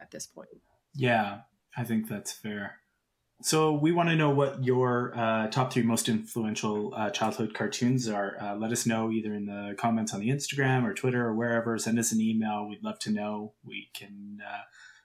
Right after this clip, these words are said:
Speaker 2: think about talking about some of those shows in the future.
Speaker 1: Mm-hmm. Or we'll tell you why you're wrong.
Speaker 2: You're, you're probably wrong.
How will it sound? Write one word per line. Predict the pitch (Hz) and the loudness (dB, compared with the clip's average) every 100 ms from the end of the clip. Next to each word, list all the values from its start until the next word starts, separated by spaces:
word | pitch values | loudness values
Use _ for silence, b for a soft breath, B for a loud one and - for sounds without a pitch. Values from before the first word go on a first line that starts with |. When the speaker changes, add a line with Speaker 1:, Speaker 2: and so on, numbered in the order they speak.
| _ - | _ 0
Speaker 2:
think | 120 | 2
about | 113 107 | 2 4
talking | 123 - 123 | 2 2 2
about | 107 107 | 0 -2
some | - | -2
of | 107 | -2
those | 107 107 | -2 -2
shows | 113 113 | -2 0
in | 113 | 0
the | |
future. | 113 127 - - - _ _ 202 | 0 -4 -2 -8 -12 _ _ -4
Speaker 1:
Mm-hmm. | 196 190 _ _ _ _ _ _ _ _ _ _ _ | -4 -6 _ _ _ _ _ _ _ _ _ _ _
Or | 180 190 | 0 0
we'll | 196 | 0
tell | 214 214 | 0 2
you | 214 | 2
why | 220 | 2
you're | 226 247 | 0 0
wrong. | 262 185 - _ _ _ _ _ _ _ - _ _ _ _ _ _ | -2 -2 -6 _ _ _ _ _ _ _ -20 _ _ _ _ _ _
Speaker 2:
You're, | 131 120 120 - | -2 -2 -2 -6
you're | 123 | -8
probably | - 135 113 104 92 | 0 2 2 -2 -8
wrong. | 92 87 87 | -8 -8 -10